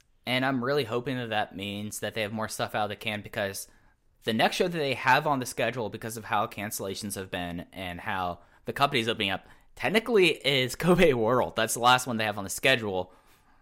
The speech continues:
And we'll see how that changes between then. I'm certain that this, this is a situation in flux. This is something that's still gonna be moving. And yes, he did fight Hikaru Sato on a match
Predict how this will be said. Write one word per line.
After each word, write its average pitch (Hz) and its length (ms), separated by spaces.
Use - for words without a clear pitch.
And 101 360
we'll 113 160
see 127 160
how 117 140
that 117 140
changes 117 400
between 107 300
then. 104 120
I'm 98 140
certain 104 440
that 98 240
this, 175 160
this 202 240
is 240 80
a 226 80
situation 202 480
in 139 80
flux. - 480
This 147 180
is 175 80
something 156 220
that's 143 240
still 135 100
gonna 120 120
be 107 60
moving. 87 300
And 123 240
yes, 104 220
he 139 80
did 131 220
fight 98 400
Hikaru 98 800
Sato 95 720
on 92 200
a 90 140
match 90 400